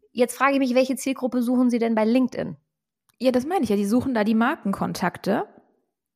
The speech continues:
Speaker 2: ne? Die, weil normalerweise
Speaker 1: So.
Speaker 2: ist es ja, also
Speaker 1: Ah.
Speaker 2: sie suchen diese B two B Kontakte, das kann ich auch nachvollziehen. Ich halte das auch generell für gar keinen strategisch dummen Schritt.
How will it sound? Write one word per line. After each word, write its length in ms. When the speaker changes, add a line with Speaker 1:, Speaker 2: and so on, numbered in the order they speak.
Speaker 2:
ne? 180
Die, 280
weil 140
normalerweise 540
Speaker 1:
So. 60
Speaker 2:
ist 100
es 120
ja, 60
also 140
Speaker 1:
Ah. 160
Speaker 2:
sie 80
suchen 260
diese 300
B 280
two 160
B 140
Kontakte, 300
das 100
kann 160
ich 140
auch 60
nachvollziehen. 580
Ich 160
halte 200
das 180
auch 120
generell 400
für 140
gar 160
keinen 280
strategisch 680
dummen 240
Schritt. 400